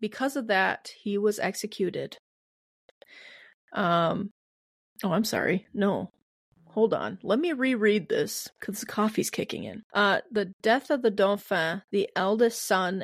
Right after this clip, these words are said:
and heir of the French king, who, in royalist eyes,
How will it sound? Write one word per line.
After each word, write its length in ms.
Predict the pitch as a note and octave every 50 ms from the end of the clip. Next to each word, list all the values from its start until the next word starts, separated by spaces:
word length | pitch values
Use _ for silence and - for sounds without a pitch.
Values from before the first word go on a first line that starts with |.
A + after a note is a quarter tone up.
| -
and 180 | - G3 F3+ - -
heir 240 | F3+ F#3 F#3+ F3+ F3+
of 120 | F3+ F#3
the 60 | -
French 380 | F3+ - - E3+ D#3+ D#3+ - -
king, 320 | - - - C#3+ B2 E3+ -
who, 240 | - A#3 B3 A#3 G#3+
in 180 | - - E3+ D#3+
royalist 580 | E3 F3 F3 F3 F3+ F3 - - - - - -
eyes, 260 | - - - - -